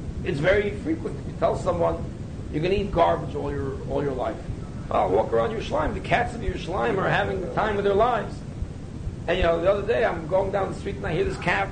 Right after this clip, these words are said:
meowing near a restaurant like he wants food. What was a spoiled cat?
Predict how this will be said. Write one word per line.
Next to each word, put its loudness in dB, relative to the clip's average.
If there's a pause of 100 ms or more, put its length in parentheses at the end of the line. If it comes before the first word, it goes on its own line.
meowing -2
near -2
a 2
restaurant 0
like -6
he -2
wants 2
food. 0 (880)
What 2
was 4
a -2
spoiled 2
cat? -2